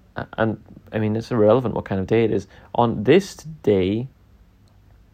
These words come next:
I have a kind of focus which is calm, where I am avoiding too much noise from the external world, where I'm reflecting on what I've achieved yesterday. And that focus comes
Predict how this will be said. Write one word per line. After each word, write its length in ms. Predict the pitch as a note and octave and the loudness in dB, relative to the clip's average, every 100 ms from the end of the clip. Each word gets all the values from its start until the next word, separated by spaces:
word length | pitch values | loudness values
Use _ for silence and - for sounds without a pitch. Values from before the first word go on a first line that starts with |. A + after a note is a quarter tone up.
| _ - - | _ -20 -6
I 140 | G#2 | -2
have 140 | A#2 | 0
a 60 | B2 | -2
kind 220 | C3 C3 | -2 -2
of 60 | B2 | 0
focus 360 | - G2 - | -2 -2 -6
which 180 | F#2 - | -12 -6
is 240 | G#2 - - _ _ | -6 -8 -16 _ _
calm, 500 | - G2+ G2 G2 G2+ - _ _ _ _ _ _ _ | -8 -4 -2 -2 -6 -10 _ _ _ _ _ _ _
where 260 | - G2+ - | -6 -4 -4
I 180 | F#2+ F#2 | -6 -8
am 480 | F2+ G2 G2 G2+ - _ _ _ _ - | -8 -10 -10 -12 -16 _ _ _ _ -14
avoiding 480 | G2+ G#2+ G2 G#2+ | -4 -2 -2 -4
too 140 | G#2 G#2 | -6 -6
much 320 | G#2+ - - _ _ _ | -8 -10 -20 _ _ _
noise 600 | G#2+ G2+ G2 F#2+ - - _ - | -2 0 0 -4 -10 -20 _ -12
from 140 | G2+ | -10
the 40 | G2 | -10
external 340 | - G2 F#2 | -8 -8 -6
world, 340 | G2+ G#2 G#2+ - _ - _ | -8 -10 -12 -18 _ -20 _
where 140 | - G#2+ | 0 2
I'm 140 | G#2+ | 2
reflecting 460 | G#2 - A#2 - A2 | 0 2 0 0 -2
on 280 | G2+ G2+ G2+ | -2 -2 -8
what 280 | - A2 A2 | -6 0 0
I've 140 | F#2 F#2+ | 0 -4
achieved 340 | - A2+ G2 | -6 -6 -4
yesterday. 560 | G2+ - G2 G#2+ G#2 - - _ _ _ - - - _ _ - | -4 -4 -6 -4 -4 -8 -16 _ _ _ -20 -20 -20 _ _ -10
And 120 | G#2+ | -2
that 120 | G#2+ - | -2 2
focus 500 | A2+ G#2 A2 - - _ _ _ _ _ _ _ _ _ _ _ _ - | 2 2 -2 -2 -16 _ _ _ _ _ _ _ _ _ _ _ _ -20
comes 680 | - G2+ G2+ G2 - - | -6 -4 -2 -4 -10 -20